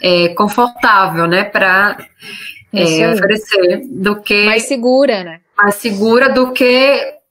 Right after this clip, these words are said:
Speaker 1: a questão, né, isso não é tão importante quanto uma abordagem respeitosa, né, independente do, do
Speaker 2: Uhum.
Speaker 1: método. É,
Speaker 2: Uhum.
Speaker 1: só uma coisa aqui, Fabíola, é, que a gente tá transmitindo lá pro Instagram,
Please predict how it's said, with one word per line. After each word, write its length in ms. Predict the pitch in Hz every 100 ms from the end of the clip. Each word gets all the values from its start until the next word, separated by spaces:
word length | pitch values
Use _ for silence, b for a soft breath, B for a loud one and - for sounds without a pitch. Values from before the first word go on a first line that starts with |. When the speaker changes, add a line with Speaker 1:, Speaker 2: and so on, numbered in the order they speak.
| _ _ 190
Speaker 1:
a 80 |
questão, 320 | - 208 - 190
né, 200 | 185 190
isso 280 | 202 - 233
não 100 | 233
é 80 |
tão 140 | 240 247
importante 720 | 254 240 233 226 208 220 254 254
quanto 680 | 214 214 214 262 247 226 208 B B B B -
uma 140 | 196
abordagem 520 | 185 196 202 208 214
respeitosa, 960 | 208 220 - 247 254 - 185 170 160 160
né, 200 | 165 190
independente 680 | 208 190 190 175 180 180
do, 180 | 202 185
do 120 | 180
Speaker 2:
Uhum. 40 | 175
Speaker 1:
método. 380 | 165 156 - - B B B B B -
É, 240 | 202 202
Speaker 2:
Uhum. 80 | 202
Speaker 1:
só 320 | 214 254 269 277 277 -
uma 220 | 240 233
coisa 260 | 240 233 214
aqui, 260 | 202 208
Fabíola, 520 | 208 185 180 185 180 -
é, 460 | 185 170 170 165 -
que 80 | 196
a 60 |
gente 220 | 196 226
tá 180 | 247 233
transmitindo 580 | 226 202 180 180 180 180
lá 140 | 170 165
pro 100 | -
Instagram, 580 | 160 160 190 233 208